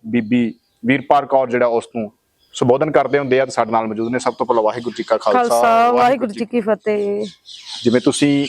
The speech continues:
Speaker 1: ਇੱਕ ਔਰਤ ਦੇ ਤੌਰ ਤੇ ਵਿਚਰਦੇ ਹੋ, ਵਿਚਰੀਆਂ ਪੇਸ਼ ਕਰਦੇ ਹੋ,
Speaker 2: ਹਾਂਜੀ।
Speaker 1: ਤੇ ਇੱਕ ਔਰਤ ਜਾਤ ਦੇ ਵਿੱਚੋਂ ਹੀ ਕੰਗਣਾ ਰਣੌਤ ਆ, ਜਿਹੜੀ ਇੱਕ ਔਰਤ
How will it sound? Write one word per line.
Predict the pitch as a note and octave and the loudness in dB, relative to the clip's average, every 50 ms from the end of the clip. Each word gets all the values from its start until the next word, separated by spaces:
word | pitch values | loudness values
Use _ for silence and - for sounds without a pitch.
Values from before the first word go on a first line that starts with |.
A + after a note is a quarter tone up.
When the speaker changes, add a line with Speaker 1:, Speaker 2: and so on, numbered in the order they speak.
| - - | -2 -2
Speaker 1:
ਇੱਕ | A#2 - - - - B2+ - - | -2 -4 -2 -2 -2 -2 2 2
ਔਰਤ | A#2 A#2 A#2 A2+ - A#2 | 0 0 0 -4 -4 -2
ਦੇ | A#2+ B2 | -2 0
ਤੌਰ | A2+ - A2+ A2+ A2 - - | 0 2 0 0 -2 -2 -4
ਤੇ | C3 | -2
ਵਿਚਰਦੇ | A#2 A#2 - - B2+ A2+ A2 A2 A#2 G#2+ G2 | -2 -2 -2 -2 -2 -2 0 0 -2 0 0
ਹੋ, | G2+ - - - - - - - A#2 | -2 -4 -6 -14 -16 -18 -12 -2 -2
ਵਿਚਰੀਆਂ | A2+ A2+ - A#2+ A#2 A2+ A#2 A#2 A2+ - | -2 0 0 -2 0 0 0 -2 0 -2
ਪੇਸ਼ | A#2 A2 - - | -2 -2 -2 -4
ਕਰਦੇ | - G#2+ F#2+ F#2+ G#2+ G#2+ | -4 -4 -2 -2 -2 -2
ਹੋ, | G#2 G2+ - - - - - A3 | -2 -2 -4 -8 -10 -8 -6 -4
Speaker 2:
ਹਾਂਜੀ। | G#3 F#3+ E3+ | -4 -2 -2
Speaker 1:
ਤੇ | F#3 F#3 D#3+ | -2 -2 -2
ਇੱਕ | D3 - - - D3 | -2 -2 -2 0 0
ਔਰਤ | C#3 C#3 C#3 D3 C#3+ - D3+ | 0 0 0 -2 -2 -2 0
ਜਾਤ | D3 D3+ C#3+ C#3+ C#3 - - - - | 2 2 2 0 -2 -6 -6 -2 0
ਦੇ | D3+ | 0
ਵਿੱਚੋਂ | D3 C#3 B2 C3 - - C#3+ C3+ | 0 0 -4 -4 -4 -4 -4 -2
ਹੀ | B2 C3 C3+ C3 B2 B2 - - - - - - - - _ - | 0 -2 0 0 -2 -4 -6 -14 -16 -14 -12 -12 -14 -14 _ -4
ਕੰਗਣਾ | D3 C#3 C#3 C3+ C3+ C3+ | -2 0 2 0 0 0
ਰਣੌਤ | B2+ B2 A2+ G#2 G2 - | 0 0 -2 -2 -2 -4
ਆ, | G2 G2+ | -6 -2
ਜਿਹੜੀ | G2+ A2 A#2+ C3 C3+ C#3+ D3+ - | -2 0 0 0 0 -2 0 -2
ਇੱਕ | C3+ C3 - D#3+ | -4 -4 -2 -2
ਔਰਤ | C#3 C#3+ D3 D#3 D#3+ | 0 0 -2 -2 -4